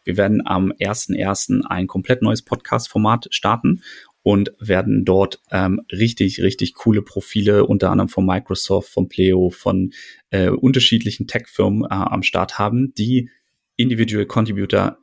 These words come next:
interviewen und da wirklich hands-on Tipps und Tricks geben. Was kann ich beispielsweise besser machen in meinem Cold Call? Wie machst du deinen Cold Call? Was sagst du da? Und, ähm, da wirklich tief reingehen in die ganze Materie.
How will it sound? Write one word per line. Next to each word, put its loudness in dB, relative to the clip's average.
interviewen 2
und 2
da -2
wirklich -6
hands-on 0
Tipps -6
und -4
Tricks -4
geben. 2
Was -2
kann 0
ich -6
beispielsweise -2
besser -2
machen -2
in -2
meinem -4
Cold -2
Call? 0
Wie 4
machst 2
du 2
deinen 2
Cold 0
Call? -2
Was -2
sagst -2
du -10
da? -2
Und, -2
ähm, -2
da -4
wirklich -12
tief -4
reingehen -2
in -2
die -6
ganze -4
Materie. 0